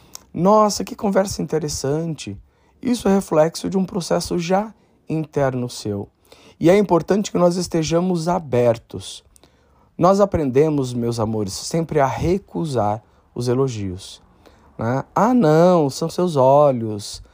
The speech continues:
Ai, tô tão, nossa, eu tô tão largadinho, tão largadinha. Ai, não, gratidão, bondade sua." Não tem a ver com bondade do outro, não tem a ver com os olhos do outro,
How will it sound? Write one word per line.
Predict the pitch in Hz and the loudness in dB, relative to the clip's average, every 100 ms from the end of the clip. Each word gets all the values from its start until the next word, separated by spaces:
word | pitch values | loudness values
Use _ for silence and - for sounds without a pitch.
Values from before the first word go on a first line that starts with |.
| _ _ - _ | _ _ -20 _
Ai, | 196 220 208 196 | 2 4 4 4
tô | 196 190 | 0 -2
tão, | 214 | 0
nossa, | 208 202 202 196 196 | 2 4 2 0 -4
eu | |
tô | 190 | -4
tão | - 214 254 | -2 0 4
largadinho, | 190 185 170 165 165 165 160 | 2 2 -2 -2 -4 -2 -2
tão | 160 190 | 2 2
largadinha. | 175 165 151 135 - 131 135 135 131 127 131 _ _ - - _ _ - - | 4 4 2 -2 -4 -4 -2 -2 -2 -6 -10 _ _ -20 -20 _ _ -10 0
Ai, | 202 185 175 165 | 2 4 4 4
não, | 147 139 139 135 131 135 | 2 2 2 2 2 0
gratidão, | 156 185 185 185 135 135 131 131 131 | 0 0 0 -8 -2 0 2 2 2
bondade | 175 226 170 170 165 | 2 4 4 4 0
sua." | - - 131 123 98 - _ _ 202 | -8 -6 -2 -2 -2 -8 _ _ 0
Não | 226 233 226 | 4 4 4
tem | - 196 190 | 2 2 4
a | 165 | 2
ver | 160 156 | 2 -2
com | 151 151 | -2 -4
bondade | 139 135 135 151 143 | -2 0 2 2 0
do | 143 | -6
outro, | 143 151 143 - 107 98 _ _ _ | -2 -2 -2 -8 -14 -14 _ _ _
não | 160 175 185 | 0 2 2
tem | 160 160 | 0 2
a | 147 | 2
ver | 151 151 | 4 2
com | 151 156 | 0 -2
os | 123 135 | 0 2
olhos | 151 170 160 151 | 4 4 2 -4
do | 135 | -6
outro, | 131 139 139 - 120 | -4 -2 -4 -8 -14